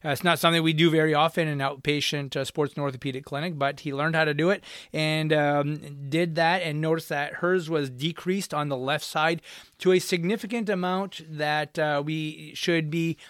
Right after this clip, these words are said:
thinking in the direction of a vascular issue. So when I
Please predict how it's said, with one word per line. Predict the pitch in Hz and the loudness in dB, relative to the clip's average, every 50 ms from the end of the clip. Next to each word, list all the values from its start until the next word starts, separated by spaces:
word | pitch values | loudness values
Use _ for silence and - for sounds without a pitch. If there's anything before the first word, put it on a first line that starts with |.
| _ _ - | _ _ -2
thinking | - 226 240 196 220 220 202 | 0 0 0 2 0 0 2
in | 190 | 2
the | 190 180 175 | 2 0 0
direction | 160 165 156 160 160 156 - - 170 156 156 151 | 2 4 4 4 4 4 2 0 0 0 0 -2
of | - 151 147 147 147 147 143 156 | 0 0 2 4 4 2 2 0
a | 147 143 | -2 -2
vascular | 135 127 135 135 143 156 143 - - - 139 127 131 135 | -2 -2 -2 -2 -2 -2 -4 -6 -8 -6 -4 -2 -2 -2
issue. | 147 175 180 - - 120 104 _ _ _ - - - - - - - - - - _ _ _ _ _ _ _ _ | -4 -4 -4 -4 -6 -8 -12 _ _ _ -20 -20 -20 -20 -20 -20 -20 -20 -20 -20 _ _ _ _ _ _ _ _
So | - - 220 214 | 2 6 8 8
when | 214 202 208 196 196 202 - | 8 8 6 4 4 2 0
I | - 196 208 226 226 - 233 - | 2 4 6 6 6 6 4 2